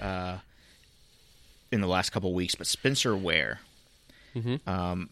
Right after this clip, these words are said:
Speaker 1: another guy who was hit or miss all season, came on strong a few weeks ago,
Speaker 2: Mm-hmm.
Speaker 1: um, had a really good run. Uh, his, his playoff schedule is looking pretty good. Uh, he does play Denver in,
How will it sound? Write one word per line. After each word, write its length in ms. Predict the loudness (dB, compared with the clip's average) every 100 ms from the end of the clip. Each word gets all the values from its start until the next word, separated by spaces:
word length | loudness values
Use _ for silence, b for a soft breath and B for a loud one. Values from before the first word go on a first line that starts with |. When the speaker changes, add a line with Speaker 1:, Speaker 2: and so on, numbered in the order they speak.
| -2
Speaker 1:
another 260 | 2 4
guy 320 | 6 6 6
who 140 | 4 2
was 300 | 2 2 0
hit 160 | 2 2
or 100 | 4
miss 260 | 2 2
all 140 | 2 0
season, 480 | 0 0 0 -4
came 260 | -2 0 2
on 120 | 4
strong 500 | 2 2 2 0 -2
a 60 | -6
few 220 | -4 0
weeks 260 | 0 0 -2
ago, 320 | 0 0 -2 b b b b
Speaker 2:
Mm-hmm. 60 | -4
Speaker 1:
um, 320 | -2 -2 -4 0
had 160 | 2
a 40 | 4
really 220 | 4 4
good 160 | 4
run. 380 | 2 2 2 0 -4 b b b b b b
Uh, 380 | 0 2 2 0 -2
his, 560 | 4 6 6 2 0 0
his 160 | 2 2
playoff 280 | 4 4 6
schedule 320 | 4 6 4
is 100 | 2
looking 380 | 0 0 -2 -4
pretty 340 | -4 2 4 6
good. 440 | 6 6 6 0 0
Uh, 280 | 2 4 4
he 120 | 4
does 220 | 4 4
play 200 | 6 4
Denver 640 | 4 4 4 4 4 4 0 2
in, 560 | 4 4 2 0 -2